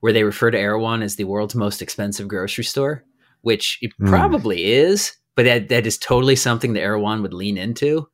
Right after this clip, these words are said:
Speaker 1: Like, they want you to know that they're the most, world's most expensive grocery store.
Speaker 2: Mm.
Speaker 1: And I, I think they're
Speaker 2: It
Speaker 1: only L A, right? They're, I don't think it's a, they even go outside, maybe, maybe Orange County. I'm not sure, but I've only seen them,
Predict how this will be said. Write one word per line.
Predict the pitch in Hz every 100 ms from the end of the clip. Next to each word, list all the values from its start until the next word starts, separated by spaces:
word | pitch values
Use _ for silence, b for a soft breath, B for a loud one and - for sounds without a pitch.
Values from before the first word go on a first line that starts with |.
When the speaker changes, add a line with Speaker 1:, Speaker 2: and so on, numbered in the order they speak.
| _ _
Speaker 1:
Like, | 87 90
they | 120
want | 127 135 -
you |
to | 101
know | 92 107 117
that | 101 85
they're | 92
the | 85
most, | 87 85 - - _
world's | 107 95 -
most | 92 92 -
expensive | - 90 76 -
grocery | 78 - -
store. | - - - 110 _ 92
Speaker 2:
Mm. | 80 78 80
Speaker 1:
And | 107
I, | 120 107 87
I | 113
think | - 240
they're | - 120
Speaker 2:
It |
Speaker 1:
only | 123 196 196 110 -
L | 110 117 104 104 123
A, | 302 143
right? | 82 98 160 208
They're, | 139 98
I | 117
don't | 214 -
think | 127 -
it's | -
a, | 95 80 - _ _ _ _ _ _ _
they | - 110
even | 101 113 113
go | 107 107
outside, | 104 - 110 -
maybe, | 98 123 147 147
maybe | 120 120 139
Orange | 151 156
County. | - 165 170 165
I'm | 113
not | 110 -
sure, | - 92
but | 92
I've | 107 120
only | 135
seen | 117 127
them, | 110 101